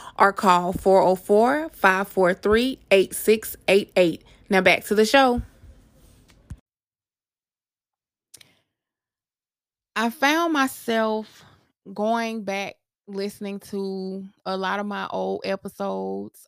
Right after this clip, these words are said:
um, to try to get that feeling back, to try to listen to who I was at that point,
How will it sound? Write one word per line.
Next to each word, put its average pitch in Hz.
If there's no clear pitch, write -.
um, 185
to 220
try 220
to 208
get 202
that 202
feeling 208
back, 208
to 202
try 208
to 180
listen 208
to 196
who 214
I 196
was 196
at 196
that 196
point, 202